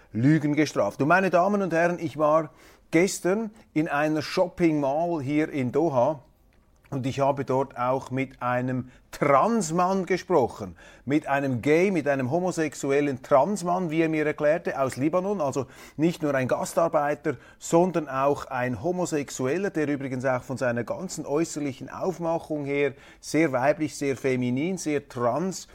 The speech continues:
wirkte. Wir haben uns länger unterhalten. Ich habe ihn gefragt: "Du, wie ist das hier in Katar, ähm, zu leben? Werdet ihr unterdrückt? Was, äh, wie muss man sich deinen Alltag vorstellen?" Und er hat mir gesagt,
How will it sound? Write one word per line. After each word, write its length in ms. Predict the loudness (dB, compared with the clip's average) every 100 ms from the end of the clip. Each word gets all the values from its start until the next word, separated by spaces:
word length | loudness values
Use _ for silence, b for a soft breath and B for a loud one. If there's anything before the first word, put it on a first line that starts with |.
| B B
wirkte. 400 | 2 4 4 -2
Wir 100 | 0
haben 240 | 2 2 0
uns 140 | -4
länger 300 | -2 -2 0
unterhalten. 560 | -2 -2 -2 0 0 -2
Ich 100 | 0
habe 180 | 0 0
ihn 80 |
gefragt: 380 | -4 -2 -2 0 -4
"Du, 180 | -2
wie 100 | -4
ist 380 | -4 -4 -6 -6
das 180 | -6 -4
hier 360 | -6 -2 -2 -2 B B B B
in 220 | 0 0 0
Katar, 680 | -2 -2 2 6 6 4 -2 B B
ähm, 240 | 0 0 0 -6
zu 200 | -2 2
leben? 720 | 4 4 2 0 -2 -2 -2
Werdet 380 | 2 0 0 -4
ihr 240 | -2 -2 -2
unterdrückt? 720 | -4 -4 -4 0 0 -2 -2
Was, 380 | 0 0 -4 -4
äh, 240 | -4 -2
wie 140 | -2 0
muss 220 | -2 -2
man 120 | -4
sich 160 | -4 0
deinen 300 | 0 0 0
Alltag 480 | -2 -2 -4 -6
vorstellen?" 460 | -4 -4 -4 -4 -4
Und 80 | -2
er 80 | -4
hat 140 | -4
mir 120 | -6
gesagt, 480 | -4 0 0 -2